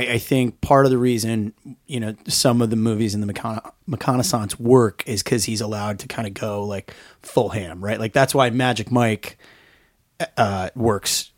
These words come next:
you know, wonders, I think, is 'cause he just gets hammy and it's a lot of fun. And, um, so I would love to see him,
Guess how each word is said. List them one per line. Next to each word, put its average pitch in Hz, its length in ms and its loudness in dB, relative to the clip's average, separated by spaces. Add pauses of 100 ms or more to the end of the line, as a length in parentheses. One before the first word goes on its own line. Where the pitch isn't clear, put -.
you - 120 -2
know, 98 120 -2
wonders, 95 680 0
I 117 100 -2
think, 101 220 -4
is 104 120 -4
'cause - 180 -6
he 104 140 -6
just 98 320 -8
gets - 220 -4
hammy 110 520 2
and 98 100 -2
it's - 280 -6
a 113 100 -8
lot 98 220 -6
of - 40 -10
fun. 92 360 -10
And, 90 140 -12 (1000)
um, 107 460 0 (880)
so 151 240 0
I 160 120 2
would 180 140 2
love 135 720 2
to - 180 -4
see 120 400 -2
him, 117 480 -4